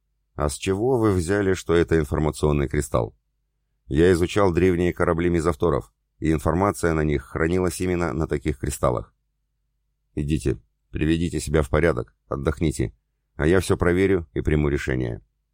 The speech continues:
«Слушаюсь, командующий». Его проводили в апартаменты в соответствии с рангом. Кроме всего прочего, там имелся отсек для охоты.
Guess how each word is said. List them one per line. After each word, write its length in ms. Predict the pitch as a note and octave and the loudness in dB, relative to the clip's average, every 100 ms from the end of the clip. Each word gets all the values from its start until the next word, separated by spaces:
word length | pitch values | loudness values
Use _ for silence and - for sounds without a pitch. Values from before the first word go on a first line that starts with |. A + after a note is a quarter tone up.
| _ _ _ _ | _ _ _ _
«Слушаюсь, 500 | - F#2+ G2+ E2 D2 | -2 0 2 0 -2
командующий». 720 | - D2 C2+ C2 - B1+ A#1 _ _ _ _ _ _ | -2 -2 0 -2 -4 -8 -10 _ _ _ _ _ _
Его 260 | D2 E2 | 2 4
проводили 460 | A#2 G#2 G2 F2+ G2+ | 6 6 4 4 4
в 80 | F#2+ | 2
апартаменты 640 | F2+ E2+ F#2 F#2 F#2+ F#2 | 2 0 0 0 0 -2
в 60 | E2+ | -2
соответствии 600 | D#2 D2+ E2+ D#2+ - D2 | -2 0 -2 -2 -2 -2
с 80 | |
рангом. 420 | D2 C2+ B1 G#1+ G#1 _ _ _ _ _ _ - | -2 -2 -4 -8 -14 _ _ _ _ _ _ -4
Кроме 320 | D2+ G2+ A2 | 0 2 2
всего 240 | - G#2 | 0 0
прочего, 420 | G2+ A2+ G#2+ F#2 | 2 0 0 0
там 220 | E2 F2 F2+ | 2 2 2
имелся 380 | F2+ E2+ - | 0 0 0
отсек 400 | E2 - F#2+ F#2 | -2 0 -2 -2
для 260 | D#2 C2 D2+ | -2 0 2
охоты. 420 | D#2 E2 C2+ G#1 | 2 0 -2 -6